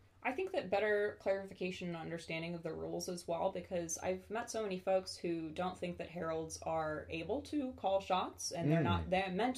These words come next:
Speaker 1: to referee. They're meant to just, you know, count the number of deaths, or this denote, indicates a sideline, and, uh, you cross the line and you're dead.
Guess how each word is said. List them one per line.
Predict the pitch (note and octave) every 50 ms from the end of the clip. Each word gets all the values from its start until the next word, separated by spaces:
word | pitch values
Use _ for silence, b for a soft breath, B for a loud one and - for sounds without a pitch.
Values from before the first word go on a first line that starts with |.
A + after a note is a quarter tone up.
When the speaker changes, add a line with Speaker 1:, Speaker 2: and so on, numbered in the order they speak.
| - -
Speaker 1:
to | - F3+
referee. | E3+ E3 E3+ - - - - - - -
They're | - F3 F3
meant | F3 F3 E3+ -
to | - F#3
just, | - E3+ E3 E3 - - - B B B B B B B B -
you | F#3 F3+ E3
know, | E3 E3 E3 F3
count | - - G3 F#3 F#3 - F#3
the | F#3
number | F3+ F3+ F3 F3+ F3
of | F3+ F#3
deaths, | D4 C#4+ C4+ C#4+ C#4+ - - -
or | F#3 F3 E3 E3 D#3+ D#3+ B B B B B - -
this | F#3 F#3 F3+ F3+ - -
denote, | F3 - F3+ E3+ F3 E3+ E3+ E3
indicates | - F#3 F#3 F3 - - F3 -
a | - -
sideline, | - B3 B3 B3 B3 A#3+ A3+ A3+ A3 A3 G#3+ G#3+ G3+
and, | F3 E3 E3 E3 -
uh, | - D3+ - - - - - -
you | - - -
cross | - F#3+ F3+ - -
the | E3+
line | E3 E3+ E3
and | - -
you're | - -
dead. | C4 D4+ D#4 D4